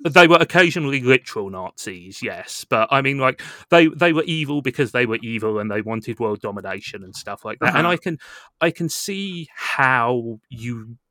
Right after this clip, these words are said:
Speaker 1: like, that is a fairly shallow motivation, obviously, and you would want to update that. And I think there's some germs, the idea here that, like, they reinvented Shocker as an all-loving organization who wants to pursue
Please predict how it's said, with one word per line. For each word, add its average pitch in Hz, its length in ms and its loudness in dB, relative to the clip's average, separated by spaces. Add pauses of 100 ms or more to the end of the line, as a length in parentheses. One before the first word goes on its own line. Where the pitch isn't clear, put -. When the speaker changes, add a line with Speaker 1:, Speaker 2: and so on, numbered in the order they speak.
(120)
Speaker 1:
like, 120 300 -2
that 123 220 4
is 117 160 0
a 110 60 0
fairly 117 360 -4
shallow 110 640 0
motivation, 123 720 -2
obviously, 139 600 -4
and 120 180 -2
you 120 140 -8
would 120 120 -4
want 117 220 -4
to - 140 -18
update 135 500 -4
that. 160 260 -2 (440)
And 160 160 2
I 170 80 6
think - 240 -8
there's 165 220 -4
some 143 420 -2
germs, 139 640 -2
the 143 160 -6
idea 139 340 0
here 143 280 0
that, - 140 -8
like, 123 200 -2
they 127 160 -2
reinvented 120 600 -4
Shocker - 380 -8
as 113 340 -4
an 117 140 -4 (380)
all-loving 120 1300 0
organization 151 800 -4
who 135 140 -4
wants 120 260 -6
to - 100 -20
pursue 127 460 -4